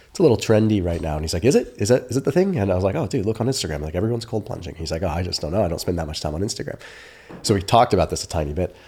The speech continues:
Do I, I own a cold plunge? Yes. Um, I own multiple saunas. Do I cold plunge frequently? No.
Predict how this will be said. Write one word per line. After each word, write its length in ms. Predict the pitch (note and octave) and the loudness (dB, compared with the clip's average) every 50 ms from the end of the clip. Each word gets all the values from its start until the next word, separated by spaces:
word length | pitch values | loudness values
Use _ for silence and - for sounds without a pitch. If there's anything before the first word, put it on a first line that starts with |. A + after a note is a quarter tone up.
| - - - _ _ _ _ _ _ - | -20 -20 -20 _ _ _ _ _ _ 0
Do 140 | - A#2 G2+ | 2 4 4
I, 140 | F#2 F#2 G2 - | 6 4 4 4
I 100 | G2+ A2 | 4 4
own 180 | A2 C3 D3 B2+ | 6 6 6 6
a 40 | G2 | 4
cold 240 | - - - E2+ D#2 | 2 0 -4 -4 -4
plunge? 260 | - D#2 D2+ D#2+ E2+ | -2 -4 -4 -4 -2
Yes. 520 | F2 D#2 D2 - - - - - - - - - - - - | -4 -4 -2 -2 -2 -4 -4 -4 -6 -8 -10 -14 -20 -18 -8
Um, 460 | - - E2+ E2 D#2+ D#2+ D#2 D2+ D2+ - - | -4 -2 -2 -2 -2 -4 -4 -6 -10 -6 -4
I 100 | G2 F#2 | -2 -2
own 160 | F2 E2+ E2 | 0 -2 0
multiple 340 | E2+ F2+ G2+ - F#2 - E2 | 2 2 2 2 0 -4 -2
saunas. 640 | D#2+ - - D2 D2 C#2+ C#2 D2 - - - - - - - _ _ _ _ - - - _ _ _ _ _ _ _ _ _ _ _ - | -2 0 0 0 0 0 -4 -6 -6 -6 -8 -8 -10 -16 -20 _ _ _ _ -20 -20 -20 _ _ _ _ _ _ _ _ _ _ _ -8
Do 140 | - G2 F2 | -4 -2 -2
I 80 | E2+ E2+ | -2 0
cold 220 | - G#2 F#2+ F#2 | 0 -2 -2 0
plunge 760 | - G#2 A2 C3 C3+ - - - - - - - - - - - | 0 -2 -2 -2 -2 -4 -6 -8 -8 -8 -8 -8 -8 -10 -12 -8
frequently? 320 | - - B2+ - F3+ E3+ E3+ - _ _ _ _ _ _ _ - | -4 -4 -2 -2 -2 -6 -6 -8 _ _ _ _ _ _ _ -10
No. 320 | D#2 D2 D2 C#2+ C#2+ | -8 -6 -6 -6 -6